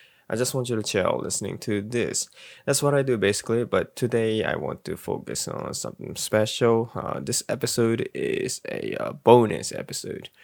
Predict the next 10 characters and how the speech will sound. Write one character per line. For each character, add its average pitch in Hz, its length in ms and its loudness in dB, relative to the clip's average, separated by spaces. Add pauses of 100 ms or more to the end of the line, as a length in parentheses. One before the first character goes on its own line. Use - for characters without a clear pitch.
(360)
right? 107 280 2
So 101 500 2 (680)
I 139 80 10
don't 143 260 6 (240)
think - 680 0 (180)
I 110 400 4 (680)
going 104 460 2
to 101 400 0
speak - 400 -4
English. 107 480 -2